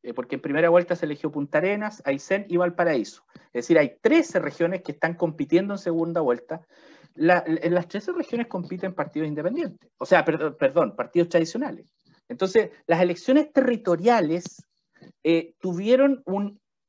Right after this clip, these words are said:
un, un, eh, una especie de olfato, perfume, a cambio, sí,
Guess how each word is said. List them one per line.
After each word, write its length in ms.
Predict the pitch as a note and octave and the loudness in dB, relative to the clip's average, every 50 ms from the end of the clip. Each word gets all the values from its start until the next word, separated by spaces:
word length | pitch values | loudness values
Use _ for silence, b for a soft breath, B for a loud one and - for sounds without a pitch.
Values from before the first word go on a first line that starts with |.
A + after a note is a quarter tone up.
| _ _ _ | _ _ _
un, 260 | D3+ D#3 D#3+ D#3 E3+ - | -6 -6 -4 -6 -6 -4
un, 200 | D3 C#3+ C#3 C3+ | -4 -2 0 0
eh, 140 | C3 A#2+ - | 0 -2 -2
una 180 | B2 C3 B2+ | -6 -6 -8
especie 360 | A#2+ - - E3+ E3+ - F#3 E3 | -6 -4 -6 -6 -4 -4 -2 -2
de 160 | D#3 D3 C3+ | 0 -2 0
olfato, 640 | - C#3 B2 A2 - - A3+ A#3 - - - - - | 0 -2 -2 -2 0 2 2 2 2 0 -4 -4 -2
perfume, 720 | - B2 A#2+ - - - C4+ C#4+ A3+ E3+ D#3+ G3 A#3+ - _ b b b b b b b b b - | -4 -4 -4 -6 -4 0 2 2 2 2 0 -2 -4 -10 _ b b b b b b b b b 0
a 260 | D#3 D#3+ F#3 - - | 2 2 2 2 0
cambio, 580 | - - D#3 E3 F3 G3 G#3 G#3 C4+ D#4 E4 E4 | 0 2 2 4 4 2 2 4 4 4 4 2
sí, 680 | - - - - - C3+ C#3 C#3+ D#3+ F#3 A#3 C#4+ - - | -4 -12 -8 -4 -2 0 0 2 2 2 0 0 -2 -4